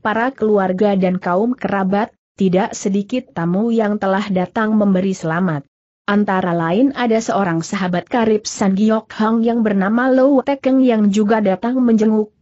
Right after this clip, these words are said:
serta memberi selamat kepada mereka berdua suami istri. Lou Tekeng dan San Giok Hang memang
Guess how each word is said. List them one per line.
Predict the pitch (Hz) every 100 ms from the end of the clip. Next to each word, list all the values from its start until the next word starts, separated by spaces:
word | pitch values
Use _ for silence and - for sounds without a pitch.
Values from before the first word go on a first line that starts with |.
| _ _ _
serta | 226 220 247 247
memberi | 240 233 196 196
selamat | - 233 202 185 185
kepada | - 202 233 247 254
mereka | 226 214 214 185
berdua | 165 190 190 190 185 185
suami | 247 208 180 175
istri. | 185 - 208 165 147 - _ _ _ -
Lou | 196 202 262
Tekeng | - 277 269 262 269 226
dan | 190
San | 185 214 196
Giok | 214 220 214 -
Hang | 190 185
memang | 175 180 185 180